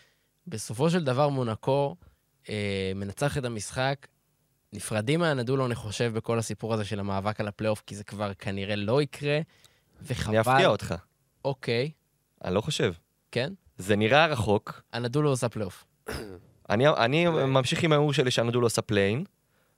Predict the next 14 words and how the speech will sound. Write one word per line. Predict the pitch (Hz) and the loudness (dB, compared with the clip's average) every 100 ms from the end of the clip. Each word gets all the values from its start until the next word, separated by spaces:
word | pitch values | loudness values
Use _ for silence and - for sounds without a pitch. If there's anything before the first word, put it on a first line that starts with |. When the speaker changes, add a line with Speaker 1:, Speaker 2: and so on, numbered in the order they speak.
| _ - | _ -2
Speaker 2:
זה | 98 | 0
נראה | 107 117 147 | 4 4 4
רחוק, | 127 104 113 131 - - _ - - | 0 2 4 2 -2 -16 _ -12 0
אה, | 95 92 95 95 | 2 4 4 2
אבל | 98 98 101 | 4 4 4
הלוז | 107 151 151 | 4 2 4
שלהם, | 156 120 120 120 | 4 4 2 2
אם | 113 | 2
אמרת | 113 117 | 2 2
על | 117 107 | 2 2
ברצלונה, | 95 - 110 120 | -2 0 2 2
דוגמה | 107 104 98 | 2 0 2
שהלוז | 101 110 107 | 0 0 -2
קשה, | 101 - 160 | -4 2 4